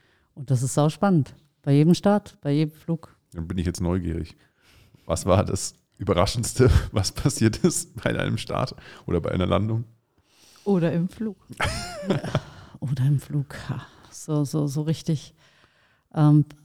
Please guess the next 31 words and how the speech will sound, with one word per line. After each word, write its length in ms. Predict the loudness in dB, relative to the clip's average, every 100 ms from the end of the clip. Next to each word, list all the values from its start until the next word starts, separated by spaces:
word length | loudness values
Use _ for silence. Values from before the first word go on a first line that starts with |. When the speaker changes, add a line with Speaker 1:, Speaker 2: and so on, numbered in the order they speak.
| -20 -20 -20 _ _
Speaker 1:
ganz 200 | 2 4
viel 100 | 2
passiert 340 | 2 2 0
immer 180 | 4 4
im 80 | 6
Simulator, 680 | 6 6 6 4 4 0 0 _
Speaker 2:
Okay. 140 | -8 -4
Speaker 1:
wo 80 |
wir 80 | -2
da 120 | -2 -2
ständig 380 | 4 4 4
<laughs> 0 |
trainieren. 600 | -2 0 4 4 2 0 -4
Äh, 400 | 0 2 4 4
in 140 | 4
Real 200 | 6 4
Life, 360 | 4 2 0 -6
also 180 | -6 -4
man 120 | 0
sagt, 320 | 0 0 -2
äh, 160 | -2 4
wenn 140 | 6
ein 180 | 6 4
Pilot 540 | 0 -2 -2 -2 -4
einmal 380 | 0 2 4 4
im 120 | 4 4
Leben 480 | 4 2 2 0
einen 240 | 0 0 0
Triebwerksausfall 760 | 0 -4 -4 -2 -6 -2 0
hatte, 280 | 0 -2
Speaker 2:
Mhm. 40 | -6